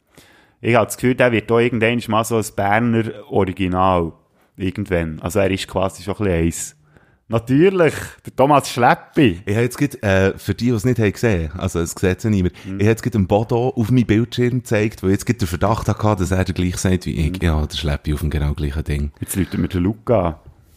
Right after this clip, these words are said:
Speaker 2: Also, ja, nimm
Speaker 1: Soll ich schnell
Speaker 2: Worte.
Speaker 1: abnehmen?
Speaker 2: Dann musst du auf Lautsprecher.
Speaker 1: Warte schnell. Ciao, Luca.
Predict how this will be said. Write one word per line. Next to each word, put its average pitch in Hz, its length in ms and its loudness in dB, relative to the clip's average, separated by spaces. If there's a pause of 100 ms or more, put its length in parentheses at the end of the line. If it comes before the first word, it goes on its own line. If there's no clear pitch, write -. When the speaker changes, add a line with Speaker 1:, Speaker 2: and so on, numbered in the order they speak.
(260)
Speaker 2:
Also, 101 220 2
ja, 92 220 2
nimm 104 120 4
Speaker 1:
Soll 101 80 4
ich 104 60 4
schnell 104 100 4
Speaker 2:
Worte. 131 120 2
Speaker 1:
abnehmen? 92 300 -4
Speaker 2:
Dann 90 100 0
musst 90 120 2
du 95 40 0
auf 85 100 -4
Lautsprecher. 92 560 -2 (1120)
Speaker 1:
Warte - 260 -4
schnell. 170 280 -2 (1300)
Ciao, 170 200 4
Luca. 175 560 2